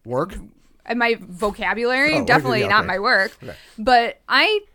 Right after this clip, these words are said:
Speaker 2: honestly, it's offensive to me. <laughs> Like, in
Speaker 1: It's
Speaker 2: other
Speaker 1: offensive
Speaker 2: words
Speaker 1: to pretty much everybody.
Speaker 2: Yeah. So, I mean, I don't know where we're at on it. I don't know why it's like, maybe it's because it has, like, a K sound in it or something like that.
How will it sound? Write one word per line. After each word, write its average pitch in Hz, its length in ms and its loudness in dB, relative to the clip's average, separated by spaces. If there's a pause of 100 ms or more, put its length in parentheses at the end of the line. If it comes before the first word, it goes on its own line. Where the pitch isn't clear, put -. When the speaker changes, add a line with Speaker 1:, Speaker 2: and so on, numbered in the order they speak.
(320)
Speaker 2:
honestly, 277 520 0
it's 247 180 -2
offensive 277 600 -6
to 427 160 -4
me. 453 240 -4
<laughs> - 20 -4
Like, - 440 -6 (640)
in 233 180 -6
Speaker 1:
It's - 80 -6
Speaker 2:
other 254 220 0
Speaker 1:
offensive 294 440 -2 (100)
Speaker 2:
words 190 140 -20
Speaker 1:
to 220 160 -4
pretty 330 180 -4
much 262 120 -4
everybody. 156 360 -6
Speaker 2:
Yeah. 247 420 4
So, 339 460 -2 (140)
I 320 100 0
mean, 339 400 -4
I 339 100 2
don't 453 140 2
know 392 120 2
where 349 280 -2
we're 302 260 0
at 285 240 0 (100)
on 208 180 -4
it. 208 180 -6
I 240 80 -2
don't 277 140 -2
know 269 100 -2
why 240 360 2
it's 240 280 -4
like, 196 360 -6 (1300)
maybe 285 440 0
it's 320 160 -6
because 247 340 -6
it 240 80 -6
has, 226 280 -4
like, 202 180 -8
a 170 120 -10 (180)
K 214 340 -6
sound 247 460 -6
in 254 120 -6
it 254 160 -8
or 254 100 -6
something 247 300 -10
like 247 180 -12
that. 247 280 -8